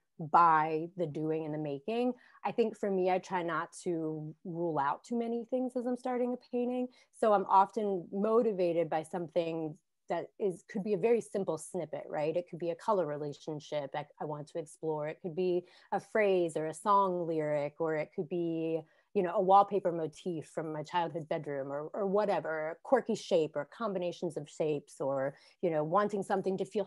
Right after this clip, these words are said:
heavy, wanting something to feel sexy, wanting something to feel like nighttime, you know, whatever the motivation is. I think that, um, it's important for me to just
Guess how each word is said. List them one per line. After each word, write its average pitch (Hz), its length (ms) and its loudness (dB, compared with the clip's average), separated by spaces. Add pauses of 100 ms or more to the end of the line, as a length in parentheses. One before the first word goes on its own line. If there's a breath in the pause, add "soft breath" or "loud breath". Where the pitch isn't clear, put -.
heavy, 160 320 -4
wanting 165 340 -6
something 180 500 -4
to - 140 -16
feel 180 600 0 (160 loud breath)
sexy, 180 500 0
wanting 170 340 -4
something 175 460 -4
to 180 100 -8
feel 175 380 2
like 180 260 2
nighttime, 202 500 -4
you 208 120 0
know, 170 140 -2
whatever 262 440 6
the 208 100 2
motivation 185 680 2
is. 147 400 -2 (340 loud breath)
I 196 60 2
think 208 300 0
that, 190 380 6
um, 175 380 2 (640)
it's - 160 0
important 202 560 0
for 196 140 -2
me 185 260 2
to 196 120 -4
just 156 300 -4